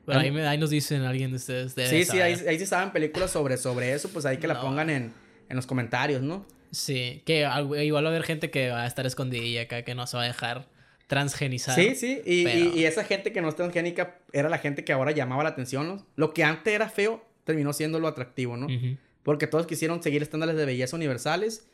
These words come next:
Speaker 2: y llegaba el momento en que tú tenías un hijo y no sabías si el que estaba allá era tu hijo o el que estaba acá, pues.
Speaker 1: Imagínate para poder decidir acá, que no, pues, ¿cómo, cómo? <laughs> O sea, ¿por qué decidiría yo cómo quiero algo si es su vida, ¿sabes?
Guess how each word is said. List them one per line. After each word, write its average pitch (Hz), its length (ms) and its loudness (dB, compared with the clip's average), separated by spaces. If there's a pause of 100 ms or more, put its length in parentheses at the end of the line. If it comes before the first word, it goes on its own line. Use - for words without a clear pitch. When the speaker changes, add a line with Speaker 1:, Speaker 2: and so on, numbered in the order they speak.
(200)
Speaker 2:
y 143 220 4 (100)
llegaba 139 200 2
el 165 80 0
momento 165 260 -2
en 185 60 -12
que 185 40 0
tú 160 120 -10
tenías 180 280 -2
un 190 80 -2
hijo 202 180 -2
y 208 40 2
no 185 80 -4
sabías 185 260 -2
si 196 80 -2
el 190 80 0
que 175 60 -8
estaba 165 220 0
allá 170 120 4
era 170 140 -2
tu 165 80 -2
hijo 175 260 0
o 190 160 0
el 156 80 -2
que - 60 -6
estaba 139 220 -2
acá, 139 240 -4
pues. 131 180 -14 (120)
Speaker 1:
Imagínate 135 440 -2
para 151 160 0
poder 143 180 0
decidir 156 340 -2
acá, 143 160 -4
que 139 60 -6
no, 139 160 -6
pues, - 140 -12
¿cómo, 190 180 -6
cómo? 185 200 -12
<laughs> - 580 -16
O - 20 -16
sea, 175 240 0
¿por 175 240 0
qué 175 140 2
decidiría 185 540 4
yo 165 200 0
cómo 175 260 -2
quiero 165 280 0
algo 160 260 -2 (300)
si 139 160 -2
es 127 100 0
su 151 120 4
vida, 151 260 4
¿sabes? 147 240 0